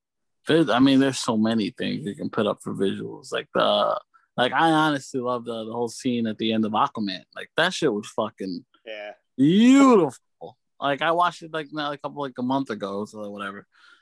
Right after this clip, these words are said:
Speaker 1: That thing, I, I remember watching it in theaters. Like, that shit was amazing to watch in theaters. That whole scene is like, it looked like it was in space, but it's just,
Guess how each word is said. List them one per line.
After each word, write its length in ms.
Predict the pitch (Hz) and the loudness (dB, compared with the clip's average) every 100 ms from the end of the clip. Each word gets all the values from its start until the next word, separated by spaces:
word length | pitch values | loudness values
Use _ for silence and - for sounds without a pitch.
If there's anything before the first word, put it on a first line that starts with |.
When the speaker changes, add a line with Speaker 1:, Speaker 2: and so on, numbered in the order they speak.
| _ | _
Speaker 1:
That 240 | 170 202 190 | 0 0 0
thing, 260 | - 123 113 | 0 0 0
I, 180 | 117 104 | 0 0
I 40 | 127 | 0
remember 400 | 120 156 175 156 | -2 -2 0 2
watching 300 | 147 143 143 | 2 0 -8
it 20 | |
in 80 | 120 - | -8 -6
theaters. 480 | 165 185 139 101 95 | -4 -2 -2 -6 -12
Like, 140 | 98 - | -18 -4
that 160 | 156 175 | -2 -2
shit 180 | 143 104 | -6 -6
was 220 | 98 - - - - _ - | -8 -10 -18 -20 -20 _ -2
amazing 840 | 220 240 247 233 226 202 131 113 110 | 2 6 6 4 2 0 -4 -6 -6
to 100 | 131 | -4
watch 260 | 123 117 | -4 -4
in 120 | 120 110 | -8 -8
theaters. 320 | 120 104 107 | -6 -4 0
That 160 | 127 | 0
whole 220 | 147 170 165 | 2 0 0
scene 300 | - 156 127 | -2 0 0
is 100 | 113 | -2
like, 140 | 117 | -4
it 120 | 127 | 0
looked 200 | 151 160 | 0 0
like 120 | 175 | -2
it 40 | 160 | 0
was 140 | 143 | -2
in 80 | 120 | -6
space, 400 | - - 156 127 | -8 -2 -2 -2
but 100 | 110 | -12
it's 100 | 110 | -12
just, 220 | 131 120 | -14 -12